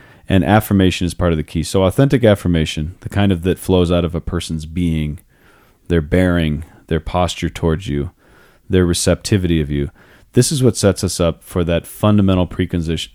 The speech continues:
uh, precondition, uh, of the Christian life, that which transforms us, which is readiness to change. So many of us don't wanna change. I don't wanna change. I'm guessing you probably don't really wanna change. We don't want people to change us,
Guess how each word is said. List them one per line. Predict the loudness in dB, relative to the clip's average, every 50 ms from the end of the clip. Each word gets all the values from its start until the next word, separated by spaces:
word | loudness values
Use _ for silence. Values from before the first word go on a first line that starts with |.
| -8 -4
uh, | -2 -2 -2 -2 -4 -6 _ _ _ _ _ _ _ _
precondition, | -2 -2 -2 0 0 -2 -2 -2 -4 -4 -4 -4 -4 -6 -8 _ _ -8
uh, | -6 -4 -4 -2
of | 0 0 0 0
the | -2
Christian | -6 -6 -6 -6 -4 -4 0
life, | 0 0 0 0 -4 -8 -16 -20 -16 -6
that | -4 -2 -2
which | -2 -4 -6 -8
transforms | -8 -6 -6 -6 -6 -4 -2 0 0 0 -2
us, | -6 -8 -6
which | -6 -6 -6 -4 -4
is | -6 -6 -6 -8 -10 -16 _ _ _ _ _ _ _ _ -6
readiness | -2 0 0 2 2 0 -2 -4 -8
to | -12 -12
change. | -8 -8 -6 -6 -6 -8 -12 -16 -20 _ _ _ _ _ _ _ _ _ _ _ _ _
So | -2 2 4 4
many | 6 6 4 4
of | 4 2
us | 0 -2
don't | 0 2 4 4 6 6
wanna | 4 2 0
change. | 0 -2 -2 -2 -2 -4 -6 -10 -18 _ _ -12 -2
I | 2 4 4
don't | 4 4
wanna | 4 2 0
change. | -2 -4 -4 -2 -2 -4 -4 -8 -12 _ _ _ _ -6
I'm | -6 -2
guessing | 0 0 0 0 0 0
you | 0 0
probably | -2 -4 -6 -4 0 2 2 2
don't | 2 0 -2 -4
really | -2 0 2 2 4
wanna | 2 2 2 0 -2
change. | -2 -6 -6 -4 -4 -6 -6 -10 -14 _ -20 -20 -20 -20 _ 0
We | 4 4
don't | 6 6
want | 4 4 2
people | 0 0 0 0 -2
to | -2
change | -4 -2 -4 -2 -2 -2 -2
us, | -4 -6 -6 -8 -12 -14 -18 _